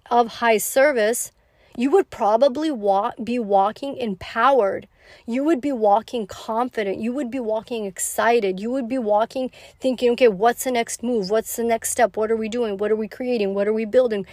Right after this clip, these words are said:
You know, your energy would be high. You would be excited because you knew you had work to do.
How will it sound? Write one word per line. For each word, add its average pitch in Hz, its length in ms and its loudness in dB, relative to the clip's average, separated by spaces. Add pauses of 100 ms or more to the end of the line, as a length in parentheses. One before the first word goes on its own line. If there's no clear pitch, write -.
(200)
You 240 120 0
know, 233 80 6
your 233 280 2
energy 247 440 2
would 220 160 -2
be 214 100 -4
high. 247 280 -6
You 226 160 -4
would 220 140 -2
be 226 120 -4
excited 254 540 -2
because 208 340 -4
you 233 120 -2
knew 233 280 0
you 269 160 -2
had 233 180 -2
work 302 280 -2
to 254 140 -6
do. 196 280 -4